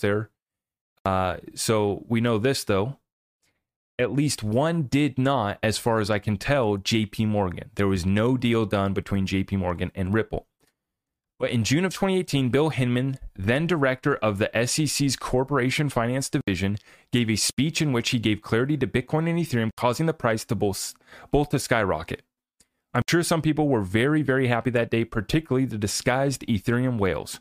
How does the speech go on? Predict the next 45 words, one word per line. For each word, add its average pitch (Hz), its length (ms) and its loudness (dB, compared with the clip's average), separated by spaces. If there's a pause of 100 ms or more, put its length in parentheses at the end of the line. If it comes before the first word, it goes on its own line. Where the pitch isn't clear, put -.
(400)
We 120 100 4
now 135 160 2
have 147 220 2
a 113 80 2
strong 156 420 0
reason 143 280 2
to 156 40 2
believe 113 320 2
that 110 180 0
X 113 200 -2
R 131 100 0
P 135 220 0
was 104 220 0 (100)
also 139 400 2
due 107 480 2 (260)
to 131 100 0
receive 113 340 0
some 107 180 0
clarity 101 340 2
that 90 240 0
day, 98 140 2 (400)
but 147 100 2
something 185 360 0
had 196 120 0
changed 120 400 0
in 131 80 2
the 127 60 2
months 101 320 0
leading 104 260 0
up 90 180 -2
to - 80 -6
the 98 120 0
speech, 170 400 -2
and 107 160 0
someone 165 420 0
or 151 160 0
something 107 540 0 (320)
had 120 100 2
decided 101 460 0
to - 160 -2
exclude 196 500 0
them. - 240 -2 (640)
Coincidentally 135 800 0 (140)
or 131 200 2
not, 135 540 0